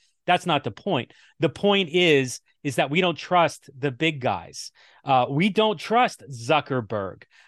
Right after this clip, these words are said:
S-, for some reason, at this point, Apple has managed to stay out of it. But honestly, I think that's because Apple and Tim Cook don't have anything to do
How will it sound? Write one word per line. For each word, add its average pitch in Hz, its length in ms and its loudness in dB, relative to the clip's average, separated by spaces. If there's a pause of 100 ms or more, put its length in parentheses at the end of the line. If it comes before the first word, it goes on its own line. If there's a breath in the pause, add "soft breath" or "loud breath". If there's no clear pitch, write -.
(100)
S-, - 240 -16
for 165 140 2
some 233 360 0
reason, 175 380 0
at 151 180 0
this 208 200 0
point, 127 340 -6
Apple 147 380 0
has 127 140 -4
managed 147 420 -4
to 143 80 -8
stay 131 320 -4
out 175 240 -2
of 120 140 -2
it. 110 160 -10 (460 soft breath)
But 165 120 2
honestly, 170 500 4
I 180 120 0
think 160 180 -4
that's 156 200 -2
because 165 460 0
Apple 160 380 0
and 147 140 -4
Tim 180 240 -8
Cook - 260 -2
don't 196 240 -4
have 170 140 0
anything 185 400 -4
to 151 80 -4
do 139 340 -2